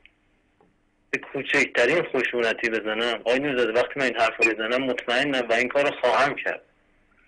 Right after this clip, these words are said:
دست به کوچکترین خشونتی علیه مردم بزنن، انصار حزب الله، گروه ها و، اه، این دست افراد اگه بخوان دست به خش-، کوچکترین خشونتی علیه مردم بزنن،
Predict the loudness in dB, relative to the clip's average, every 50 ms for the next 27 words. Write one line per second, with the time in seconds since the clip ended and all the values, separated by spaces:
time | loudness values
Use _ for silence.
0 | _ _ _ _ _ _ 2 2 2 2 0 -2 -4 -2 -4 -4 -2 0 0 0
1 | 0 -2 -2 -2 0 2 2 2 0 -2 -2 -4 -6 -6 -4 -4 -4 -2 0 0
2 | 0 0 0 2 2 2 2 2 0 -2 -2 -2 -2 -2 -4 -6 -12 -12 -12 -10
3 | -8 -8 -6 -4 -2 -2 -2 0 2 4 4 4 4 2 2 0 0 2 2 0
4 | 0 0 0 2 2 4 4 4 4 4 4 4 2 0 -2 -4 -8 -18 -20 -20
5 | -20 -20 -20 -20 _ _ _ _ _ _ -4 0 2 4 4 4 4 2 2 2
6 | 2 2 4 4 4 4 4 2 2 0 -4 -6 -8 -12 -8 -4 -2 -2 0 0
7 | 2 4 4 4 4 2 2 0 0 0 -2 0 0 -2 -2 -2 -6 -12 _ _
8 | _ 0 0 0 0 -2 -2 -2 0 0 0 -4 -8 _ _ _ _ _ -8 -4
9 | -4 -4 -6 -8 -16 -20 -20 -18 -14 -8 -4 -2 -2 -2 0 0 0 2 2 0
10 | 0 -2 -6 -6 -4 -2 -2 0 0 2 2 2 2 0 -2 -2 -4 -2 -2 -2
11 | -2 -2 -6 -6 -6 -6 -6 -6 -4 -2 -2 -2 -2